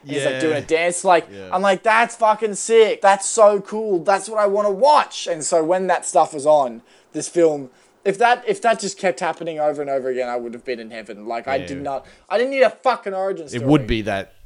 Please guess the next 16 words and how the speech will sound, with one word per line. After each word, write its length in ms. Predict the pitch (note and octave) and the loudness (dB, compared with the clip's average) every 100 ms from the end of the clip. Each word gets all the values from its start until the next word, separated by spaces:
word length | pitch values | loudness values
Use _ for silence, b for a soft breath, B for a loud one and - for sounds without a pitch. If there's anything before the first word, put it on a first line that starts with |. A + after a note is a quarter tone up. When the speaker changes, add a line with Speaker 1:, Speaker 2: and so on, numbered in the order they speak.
| - | -6
Speaker 2:
that 400 | G#2+ F#2+ - _ _ - | -2 -2 -4 _ _ -10
ninety 480 | A2+ A2+ G#2+ G#2+ G2 | -2 2 2 2 0
percent 420 | G#2+ - G2+ D#2 | 0 0 -2 2
film 320 | G#2 F#2+ F#2 | 4 4 4
that 160 | F2+ - | 2 2
people 280 | F#2 F2+ F2+ | 0 2 2
are 60 | |
talking 320 | E2+ F#2 F2 | 2 2 2
about. 280 | E2 E2+ - - - | -2 -4 -8 -12 -2
But 80 | G3+ | 2
Speaker 1:
That's 160 | D4+ | 4
what, 180 | D4+ D4 - | 6 4 4
oh, 240 | E4 G3+ | 2 2
by 140 | C#4+ D4 | 2 2
the 80 | B3 | 2
way, 220 | D3+ | -2